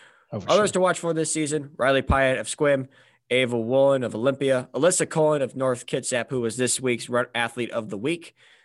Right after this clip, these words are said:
Speaker 2: Taylor Woodrow of River Ridge, Lindsay Lovorich of Peninsula, Morgan Little of Mount Tahoma. Don't confuse that with Mount Tahoma and Tahoma.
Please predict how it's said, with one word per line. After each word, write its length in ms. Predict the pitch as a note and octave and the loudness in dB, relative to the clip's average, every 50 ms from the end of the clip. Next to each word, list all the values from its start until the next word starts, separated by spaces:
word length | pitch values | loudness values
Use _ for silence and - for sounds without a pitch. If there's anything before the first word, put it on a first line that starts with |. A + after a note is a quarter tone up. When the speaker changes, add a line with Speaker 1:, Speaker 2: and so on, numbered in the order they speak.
| _ _ - | _ _ -4
Speaker 2:
Taylor 320 | - - E3 F3 E3+ E3 | 0 2 4 4 4 2
Woodrow 460 | C#3+ D3 D3 C#3+ D3 D3+ D3+ D3 C#3+ D3 _ _ _ _ | 2 0 -2 0 2 2 2 2 0 -4 _ _ _ _
of 220 | - G#2+ G#2 G#2+ A#2 | -8 -8 -6 -4 -4
River 200 | B2 A#2+ B2 B2 | -4 -2 0 0
Ridge, 380 | B2 B2 B2 A#2 - - - _ _ - | 0 0 0 -2 -6 -12 -14 _ _ -10
Lindsay 400 | - B2 C3 C3 B2 C3 C3+ C3 | -6 -4 -4 -4 -2 -2 -2 -2
Lovorich 720 | A#2+ A2+ A2 A#2+ B2 A#2 A#2+ B2 B2 B2 A#2+ A#2+ - - - | -2 -2 -2 -2 -2 0 0 0 0 0 0 -2 -4 -8 -10
of 300 | - A#2 A2 G2+ G2 - - _ - | -6 -4 -4 -4 -6 -8 -16 _ -8
Peninsula, 680 | - C3 C3 B2+ B2+ B2+ - - C3 B2 A#2+ A#2+ A#2+ _ _ _ _ | -6 -4 -4 -4 -4 -4 -6 -6 -4 -2 -2 -2 -4 _ _ _ _
Morgan 360 | - A#2+ B2+ C3+ B2+ C3 A#2+ A#2 | -2 0 0 0 2 0 -2 0
Little 320 | B2 B2 B2 A#2+ A#2 A2 | 0 0 0 0 0 -2
of 180 | F2+ G#2+ F#2 G#2+ | -4 -8 -8 -6
Mount 300 | G#2 A2 A#2+ - - - | -6 -6 -6 -6 -8 -8
Tahoma. 560 | - A2 G2+ C3 A#2+ A2+ A#2+ A#2+ A2+ - - | -8 -8 -6 -6 -6 -6 -6 -6 -8 -8 -6
Don't 180 | A#2+ A#2 A2+ | -6 -6 -4
confuse 380 | - A#2 G#2 - A#2 A2+ A2 A2+ | -4 -6 -6 -4 -6 -6 -4 -4
that 180 | A#2 A2 G#2+ G#2 | -6 -6 -6 -6
with 160 | G#2 G2+ A2 | -8 -8 -6
Mount 220 | A#2 A2+ A2+ - | -6 -6 -6 -6
Tahoma 420 | - G#2+ A2+ A2+ A#2 A#2 A2+ A2+ - - | -8 -6 -6 -6 -6 -6 -8 -8 -10 -10
and 220 | G#2 G2 G2 F#2+ | -12 -10 -10 -10
Tahoma. 500 | - - E2 G2 A2+ A#2 A#2 A#2+ B2 A#2 | -12 -12 -10 -8 -8 -6 -4 -4 -6 -6